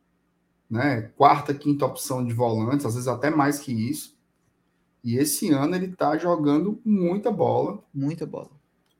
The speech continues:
Speaker 1: Titularidade conquistada, né?
Speaker 2: Perfeito.
Speaker 1: Ele
Speaker 2: Pra
Speaker 1: ganhou
Speaker 2: você
Speaker 1: a
Speaker 2: ver
Speaker 1: vaga.
Speaker 2: como a gente, a, a gente não, não, não pode subestimar um jogador, né?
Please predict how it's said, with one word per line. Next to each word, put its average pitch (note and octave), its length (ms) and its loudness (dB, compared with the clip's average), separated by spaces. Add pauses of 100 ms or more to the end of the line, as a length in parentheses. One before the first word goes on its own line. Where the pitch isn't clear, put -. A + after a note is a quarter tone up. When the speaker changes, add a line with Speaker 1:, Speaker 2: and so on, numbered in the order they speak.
(100)
Speaker 1:
Titularidade G3 720 6
conquistada, C#3+ 800 2
né? C3 200 -2 (760)
Speaker 2:
Perfeito. D3 460 -6
Speaker 1:
Ele A2+ 160 -4 (140)
Speaker 2:
Pra - 160 10
Speaker 1:
ganhou B3 120 10
Speaker 2:
você D4 140 8
Speaker 1:
a - 40 10
Speaker 2:
ver G#3 100 8
Speaker 1:
vaga. F#3+ 100 4
Speaker 2:
como G#3+ 140 2
a G#3 80 4
gente, G#3+ 420 0
a, - 260 2
a F3+ 40 6
gente G#3 260 -2
não, G3+ 180 -2 (120)
não, F#3 160 -2 (140)
não F#3 180 -2
pode F#3+ 640 4
subestimar G#3+ 840 4
um F#3+ 40 0
jogador, F3 500 4
né? D3+ 200 -6